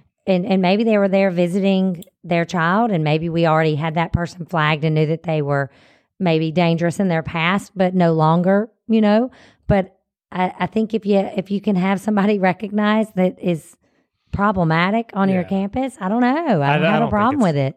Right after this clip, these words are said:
Speaker 2: I really don't either. As long as they're not selling the data. And
Speaker 1: Right.
Speaker 2: that's, that's
Speaker 1: That's the
Speaker 2: really, and I mean,
Speaker 1: difference,
Speaker 2: those,
Speaker 1: right.
Speaker 2: those contracts can be written. All right. So we are short on time, and this next topic, I know you guys are gonna wanna have an opinion on. So a teacher in Florida says she was fired for refusing to give students partial credit on an assignment they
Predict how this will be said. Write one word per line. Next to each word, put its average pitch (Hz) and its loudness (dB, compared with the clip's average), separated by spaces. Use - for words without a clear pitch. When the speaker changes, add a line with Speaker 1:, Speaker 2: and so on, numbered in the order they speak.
Speaker 2:
I 139 -4
really 160 0
don't 127 -6
either. 123 -6
As 127 -8
long 160 0
as 165 -4
they're 160 -2
not 156 -6
selling 139 -4
the 123 -8
data. 104 -8
And 190 0
Speaker 1:
Right. 185 2
Speaker 2:
that's, 131 -2
that's 131 0
Speaker 1:
That's 196 2
the 214 0
Speaker 2:
really, 135 2
and 151 0
I 156 0
mean, 151 0
Speaker 1:
difference, 143 -6
Speaker 2:
those, 147 0
Speaker 1:
right. - -14
Speaker 2:
those 151 -2
contracts 135 -6
can 135 -10
be 120 -8
written. 113 -8
All 160 2
right. 143 0
So 160 0
we 170 0
are 147 2
short 170 -2
on 143 -2
time, 143 -2
and 131 -4
this 131 -2
next 139 -2
topic, 131 0
I 131 -2
know 131 -2
you 131 0
guys 120 0
are 120 -6
gonna 120 0
wanna 117 0
have 117 -2
an 117 -4
opinion 117 -2
on. 107 -4
So 117 0
a 127 -2
teacher 160 0
in 139 -4
Florida 123 0
says 123 0
she 131 -2
was 120 -2
fired 127 2
for 135 -2
refusing 135 0
to - -10
give 120 -2
students 110 -2
partial 127 -4
credit 110 -4
on 113 -10
an 107 -10
assignment 120 -4
they 107 -6